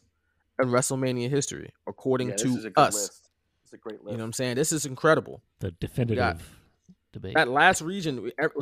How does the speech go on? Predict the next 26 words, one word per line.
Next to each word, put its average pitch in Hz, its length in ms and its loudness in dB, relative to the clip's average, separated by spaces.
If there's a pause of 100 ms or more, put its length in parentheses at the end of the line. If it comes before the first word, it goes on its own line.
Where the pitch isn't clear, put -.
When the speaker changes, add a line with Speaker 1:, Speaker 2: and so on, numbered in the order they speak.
(160)
Speaker 1:
every 175 200 4
other 220 120 2
region 196 240 -4
is 127 60 -6
one 143 240 -2
versus 156 300 -2
two, 175 400 0
and 123 220 -8
that 135 160 -6
last 131 240 -2
region 131 260 -6
is 113 140 -10
a 104 80 -10
three 135 300 -8
versus 131 320 -6
five. 107 560 -6
<laughs> 180 380 -6
Like, 190 240 2 (600)
chaos 175 480 4
ensued 120 440 -8
in 110 80 -10
that 113 160 -8
last 110 260 -10
region. 98 280 -14 (600)
<laughs> 135 80 -8 (560)
Okay? 120 360 -2